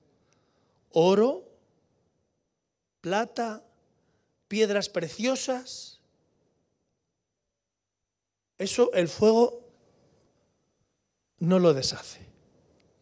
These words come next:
Sin embargo, la madera, la paja, la hojarasca, eso son cosas que verdaderamente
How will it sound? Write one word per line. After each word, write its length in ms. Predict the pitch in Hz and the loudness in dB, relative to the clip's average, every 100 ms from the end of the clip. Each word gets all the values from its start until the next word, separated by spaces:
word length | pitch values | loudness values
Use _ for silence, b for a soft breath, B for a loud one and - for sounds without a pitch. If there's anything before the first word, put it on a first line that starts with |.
| b b b | b b b
Sin 220 | - 170 | -2 0
embargo, 440 | 170 202 214 220 - - _ _ _ _ _ _ _ _ _ _ _ _ _ _ - | 4 4 4 2 -2 -20 _ _ _ _ _ _ _ _ _ _ _ _ _ _ -8
la 180 | 160 151 | -4 -2
madera, 520 | 156 196 160 113 - _ _ _ _ _ _ _ _ _ _ _ _ _ - | 0 2 0 -4 -16 _ _ _ _ _ _ _ _ _ _ _ _ _ -12
la 120 | 147 | -2
paja, 460 | 202 202 - - - _ _ _ _ _ _ _ _ - | 0 0 -2 -14 -18 _ _ _ _ _ _ _ _ -8
la 120 | 147 | -8
hojarasca, 680 | - 156 190 - - - - _ _ _ _ b b b b b b b b b - _ _ _ _ _ | -4 -2 2 2 2 -8 -18 _ _ _ _ b b b b b b b b b -20 _ _ _ _ _
eso 200 | 175 - | -4 -2
son 220 | - 208 | 0 -2
cosas 480 | 202 214 - 202 - | 0 -2 -2 -4 -4
que 260 | - 190 170 | -4 -2 -2
verdaderamente 920 | 151 160 151 175 190 196 190 196 - | 0 0 0 0 0 0 0 -4 -6